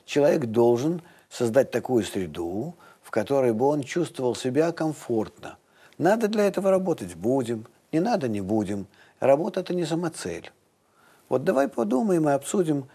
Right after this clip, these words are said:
какой же следующий в-, вид вообще человечества должен быть, если сегодня миллиарды людей освобождаются от своей работы, как от ненужной, как от лишней, как от вредной даже. Вот.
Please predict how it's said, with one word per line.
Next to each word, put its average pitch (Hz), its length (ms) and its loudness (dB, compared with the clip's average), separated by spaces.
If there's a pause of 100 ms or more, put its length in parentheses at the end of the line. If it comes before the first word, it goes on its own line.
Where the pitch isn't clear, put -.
(180)
какой - 360 0
же 160 80 2
следующий 131 580 -2
в-, 110 220 -8 (260)
вид 110 520 -2
вообще 110 560 0
человечества 127 840 -2 (440)
должен 123 640 2
быть, 208 280 0
если 123 280 -4
сегодня 139 640 -2 (440)
миллиарды 139 600 4
людей 123 400 0
освобождаются 127 840 0
от 104 100 -4
своей 123 240 0
работы, 101 440 -2
как - 200 -2
от 160 120 -4
ненужной, 170 720 -2 (540)
как 160 180 -2
от 165 120 0
лишней, - 540 -2 (120)
как 143 180 -2
от 139 140 0
вредной 117 480 0
даже. - 360 -12 (880)
Вот. - 140 -16